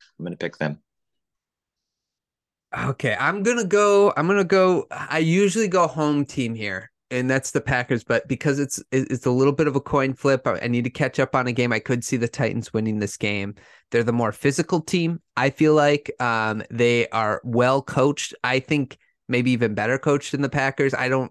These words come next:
Speaker 2: I'm, I'm really up in the air on Matt LaFleur right now as far as a head coach goes. Um,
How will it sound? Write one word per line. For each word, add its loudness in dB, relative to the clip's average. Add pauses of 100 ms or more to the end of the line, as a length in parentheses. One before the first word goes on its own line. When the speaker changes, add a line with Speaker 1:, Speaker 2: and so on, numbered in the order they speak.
Speaker 2:
I'm, -2
I'm -4 (280)
really 6
up 2
in 4
the 4
air 2
on -2
Matt -2
LaFleur 0
right 0
now -6
as -8
far -2
as -4
a -4
head -4
coach -6
goes. -4 (640)
Um, -2